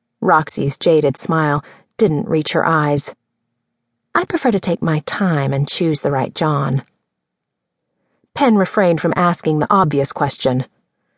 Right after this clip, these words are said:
She wouldn't get a real answer, and besides, it was no business of hers how this woman had arrived at her career choice.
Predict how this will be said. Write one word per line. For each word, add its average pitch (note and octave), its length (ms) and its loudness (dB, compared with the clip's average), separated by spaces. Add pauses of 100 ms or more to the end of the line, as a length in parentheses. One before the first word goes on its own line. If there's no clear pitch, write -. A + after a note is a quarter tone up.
(140)
She C4 160 0
wouldn't D#3+ 220 4
get D3 100 2
a C#3 60 2
real C#3 200 4
answer, D3 400 0
and D3+ 120 0
besides, D#3+ 640 0 (360)
it F#3+ 60 0
was F#3 140 0
no F3 140 4
business D3 320 2
of C#3+ 100 -2
hers D#3 400 0 (140)
how G#3 260 0
this D#3 220 0
woman D#3 220 0
had D#3+ 180 0
arrived C#3+ 400 0
at F#3+ 80 -2
her A#2+ 140 -2
career E3 320 -2
choice. C#3+ 520 -4